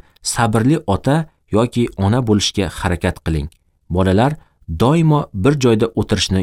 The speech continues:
yoqtirishmaydi. Mayli, ular sakrab o'ynasin, yugursin, xursand bo'lishsin. Ularga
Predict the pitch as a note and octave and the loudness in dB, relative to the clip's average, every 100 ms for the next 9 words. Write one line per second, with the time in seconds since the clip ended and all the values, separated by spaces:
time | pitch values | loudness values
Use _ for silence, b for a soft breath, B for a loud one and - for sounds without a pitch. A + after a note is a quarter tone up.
0 | F#2 F#2+ - G2 - E2 D#2+ D2 - - | 0 -2 -2 -4 -2 -2 -2 -4 -8 -14
1 | _ _ - G#2+ D3+ D#2 b b b G#2 | _ _ -4 0 0 -2 b b b 0
2 | A#2+ D3 - A2+ G2+ A2+ - F#2+ F2+ E2+ | 0 0 -4 -4 -2 -2 -2 0 2 0
3 | - C#2+ - _ _ F#2 A#2+ C3 - E2+ | -4 -8 -10 _ _ -2 2 0 0 -4
4 | - _ _ - - G2 F#2 D#2+ D#2+ - | -6 _ _ -10 -4 -2 0 0 -4 -6
5 | - C#2 _ _ _ _ _ A2+ A#2 A#2+ | -8 -12 _ _ _ _ _ -2 0 2
6 | A#2+ E3 | 2 -2